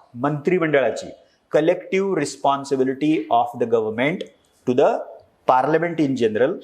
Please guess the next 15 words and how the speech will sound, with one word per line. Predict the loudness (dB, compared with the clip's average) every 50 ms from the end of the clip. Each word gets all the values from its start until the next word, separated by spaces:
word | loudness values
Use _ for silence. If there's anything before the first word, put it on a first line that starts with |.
| -16 _ _ _ -2
and | -2 -2 -2 -4 -8 -12 -16 -20 -20 -20 -14 _ 0
लोकसभा | 2 2 2 0 -2 -4 0 0 2 2
particularly. | 2 0 -2 -4 -10 -12 -14 -14 -14 -18 _ _ -8
आता | -4 -2 0
हे | 0 0
संसदीय | 0 0 -2 -2 0 0 0 2 2 0
पद्धतीचं | 0 0 0 0 -2 -2 0 0 2 2
वैशिष्ट्य | 2 0 -2 -6 -8 -8 -4
आहे, | -2 0
हे | 0
एक | 0 -2 -4
मी | -4 -4 -4 -4 -4 -8 _ _ -4
मूलभूत | -2 0 0 0 0
सांगितलं | 0 0 0 0 0 -2 -4 -4
तुम्हाला. | -4 -4 -4 -4